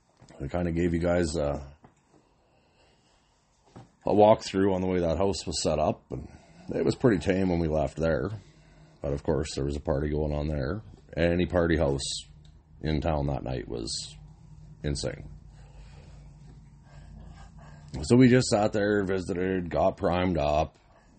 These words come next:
and we figured we'd go and hit a couple of the other parties. And we hit the barn house.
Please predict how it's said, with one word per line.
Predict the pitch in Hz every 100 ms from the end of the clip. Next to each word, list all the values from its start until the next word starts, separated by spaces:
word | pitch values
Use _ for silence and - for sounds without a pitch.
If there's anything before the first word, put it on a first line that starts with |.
| _ _ -
and | 69
we |
figured | 76 80 73 71
we'd | 78
go | 76 78
and | 76
hit | 73
a | 69
couple | 69 65
of | 69
the | 71
other | 64
parties. | 65 82 87 52 - - _ - - _ - _ _ _ _ _ _ _ - - - _ _ _ - -
And | 73 78 78 76 78 78 76 67
we | 76
hit | 92 -
the |
barn | 92 101 107
house. | 87 80 131 -